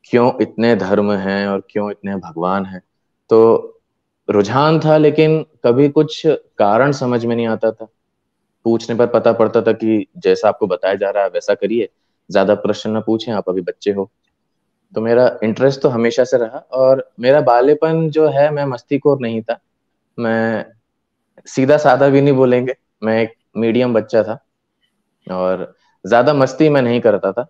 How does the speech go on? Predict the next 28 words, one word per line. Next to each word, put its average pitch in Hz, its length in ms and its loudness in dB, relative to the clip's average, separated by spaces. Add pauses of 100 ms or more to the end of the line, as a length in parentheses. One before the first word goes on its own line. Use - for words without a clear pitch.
(120)
और 101 340 0
क्योंकि 131 640 0
हम, 107 140 -8
माता 104 440 -2
पिता 117 320 -2
ने 117 140 -10
और 117 120 -14
सारे 110 280 -4
घर 104 160 -14
वालों 107 300 -2
ने 107 80 -20 (540)
हमेशा 110 340 -2
मुझे 117 380 2
एक 113 140 -4
अनुशासन 110 560 -2
के 117 200 -2
माहौल 101 380 -8
में 107 60 -8
रखा 104 280 -10 (520)
और 95 540 2
वो 113 100 2
अभी 131 260 4
तक 139 340 0
उनका, 113 360 0
उनके 117 360 0
प्रति 113 260 -2
मैं 117 120 -8
बहुत 110 200 -8